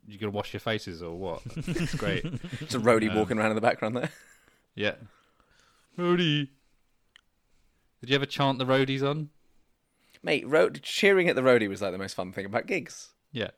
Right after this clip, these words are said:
Speaker 3: They come on
Speaker 1: They
Speaker 3: to
Speaker 1: love
Speaker 3: sound, to sound check a guitar and everyone's, "Way!"
Speaker 1: Yeah, yeah, <laughs> yeah.
Speaker 2: The
Speaker 1: One
Speaker 2: one,
Speaker 1: guy
Speaker 2: one,
Speaker 1: I
Speaker 2: one of,
Speaker 1: remember,
Speaker 2: one
Speaker 1: like,
Speaker 2: of the last gigs
Speaker 1: saw it,
Speaker 2: I went
Speaker 1: sorry.
Speaker 2: to, um, I'd never got the chance to because, uh, there was no support. So the band were already, like, set up and no roadies came on.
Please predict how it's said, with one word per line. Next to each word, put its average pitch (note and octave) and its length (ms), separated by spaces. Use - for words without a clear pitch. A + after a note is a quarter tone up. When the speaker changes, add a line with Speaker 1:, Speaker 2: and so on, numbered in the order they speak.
Speaker 3:
They C3 100
come C#3+ 200
on B2+ 120
Speaker 1:
They A#2 60
Speaker 3:
to - 20
Speaker 1:
love B2 100
Speaker 3:
sound, A#2+ 200
to B2 80
sound A#2+ 260
check A#2 120
a A#2 40
guitar A#2+ 320
and A#2 80
everyone's, B2 220
"Way!" A3+ 1000
Speaker 1:
Yeah, B2+ 720
yeah, E3 160
<laughs> - 80
yeah. D#3+ 120
Speaker 2:
The A#2 140
Speaker 1:
One C#3 120
Speaker 2:
one, D#3 80
Speaker 1:
guy C3 100
Speaker 2:
one, A#2 120
Speaker 1:
I A2+ 60
Speaker 2:
one D3 100
of, - 80
Speaker 1:
remember, A2+ 100
Speaker 2:
one A2 60
Speaker 1:
like, - 60
Speaker 2:
of - 60
the C#3 60
last A#2+ 280
gigs C3+ 100
Speaker 1:
saw B2 120
it, - 80
Speaker 2:
I G#2 40
went G#2+ 200
Speaker 1:
sorry. F2 120
Speaker 2:
to, F2 400
um, F2+ 480
I'd G2+ 220
never A2+ 160
got A2 140
the G2 60
chance C3 380
to F#2 160
because, G2 440
uh, G2 180
there G2+ 120
was G2 120
no G#2+ 160
support. G#2 640
So - 180
the F#2+ 140
band G#2 320
were F#2 180
already, F#2 200
like, F#2+ 200
set - 180
up G#2+ 220
and F2 100
no F#2+ 140
roadies G2 340
came E2 220
on. D#2+ 140